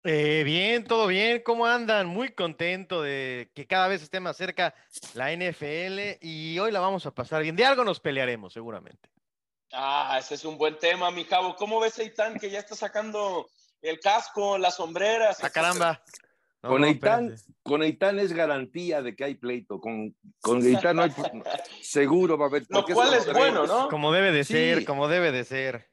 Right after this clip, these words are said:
Speaker 3: Porque es Contreras, porque le gusta llevar la contraria,
Speaker 1: No, soy
Speaker 3: porque
Speaker 1: Benesra,
Speaker 2: Bien.
Speaker 1: Javier, soy Benesra.
Speaker 3: No, no, no lo
Speaker 2: De
Speaker 3: dudo, no lo dudo,
Speaker 2: acuerdo.
Speaker 3: pero de cualquier manera, a pesar de ello, feliz de estar con ustedes.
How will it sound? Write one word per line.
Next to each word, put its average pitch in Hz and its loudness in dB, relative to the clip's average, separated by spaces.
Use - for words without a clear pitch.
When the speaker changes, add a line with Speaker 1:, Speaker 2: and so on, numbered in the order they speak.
Speaker 3:
Porque 131 -2
es 180 -4
Contreras, 151 0
porque 120 -12
le 123 -8
gusta 143 -8
llevar 127 0
la 139 0
contraria, 120 2
Speaker 1:
No, - 0
soy 214 2
Speaker 3:
porque - 4
Speaker 1:
Benesra, 156 0
Speaker 2:
Bien. 131 -4
Speaker 1:
Javier, 110 -6
soy 160 -2
Benesra. 113 -6
Speaker 3:
No, 123 -2
no, 127 4
no 123 4
lo 127 6
Speaker 2:
De 117 4
Speaker 3:
dudo, 110 4
no 117 6
lo 113 8
dudo, 120 6
Speaker 2:
acuerdo. 113 2
Speaker 3:
pero - -8
de 151 4
cualquier 160 0
manera, 208 0
a 139 -2
pesar 190 -4
de 170 -8
ello, 175 -6
feliz 160 -8
de 147 -8
estar 151 -6
con 120 -12
ustedes. - -8